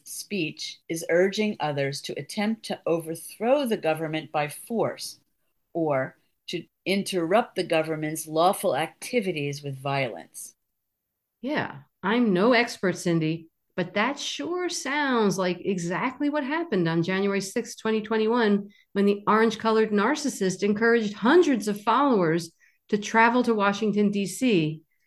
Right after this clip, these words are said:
Speaker 2: for what he promised would be a wild time, and then riled them up and encouraged them to go to the Capitol building to stop the normal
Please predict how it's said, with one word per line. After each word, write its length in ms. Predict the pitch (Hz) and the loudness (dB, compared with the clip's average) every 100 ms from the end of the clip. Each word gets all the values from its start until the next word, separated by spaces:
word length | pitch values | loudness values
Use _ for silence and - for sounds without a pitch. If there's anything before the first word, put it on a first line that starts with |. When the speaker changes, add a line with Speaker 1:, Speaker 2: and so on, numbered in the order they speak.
| _ _ _ _ _ _ - | _ _ _ _ _ _ 2
Speaker 2:
for 120 | 220 | 6
what 160 | 226 | 6
he 80 | 214 | 4
promised 480 | 240 233 226 214 214 | 2 2 4 2 2
would 100 | 208 | 0
be 160 | 196 185 | 2 4
a 160 | 180 | 4
wild 880 | 175 170 196 208 220 226 226 208 208 | 2 0 0 2 4 4 4 2 -2
time, 680 | 220 262 240 180 151 156 170 | -2 2 4 4 4 2 0
and 180 | 185 190 | 2 2
then 140 | 180 | 2
riled 480 | 170 190 233 294 226 | 0 0 2 2 2
them 160 | 196 | 2
up 180 | 180 170 | 0 -2
and 80 | 175 | -4
encouraged 560 | 175 - 247 285 233 202 | -4 -2 2 2 0 0
them 160 | 170 | 0
to 100 | 170 | 2
go 160 | 175 196 | 2 4
to 80 | 208 | 4
the 80 | |
Capitol 440 | 214 247 277 269 233 | 2 0 0 0 2
building 260 | 202 190 | 2 2
to 80 | 190 | 0
stop 580 | 190 - 226 233 254 - _ _ _ _ - | -2 -2 4 6 4 0 _ _ _ _ 0
the 60 | 208 | 4
normal 800 | 202 208 247 226 156 185 185 | 6 4 2 0 0 -2 -6